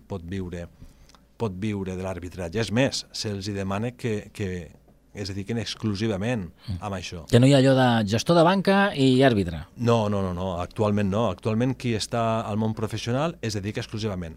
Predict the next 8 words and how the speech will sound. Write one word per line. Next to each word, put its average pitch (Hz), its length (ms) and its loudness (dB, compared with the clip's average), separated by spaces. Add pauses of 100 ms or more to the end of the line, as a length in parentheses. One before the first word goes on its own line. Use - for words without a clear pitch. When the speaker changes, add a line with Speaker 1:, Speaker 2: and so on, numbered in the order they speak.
Speaker 1:
Ara 123 160 0
bé, 87 160 -6 (320)
quin 175 180 0
és 101 140 -4
el 95 80 -6
problema? 82 400 -10 (240)
Les 92 180 -6
noies. 90 520 -10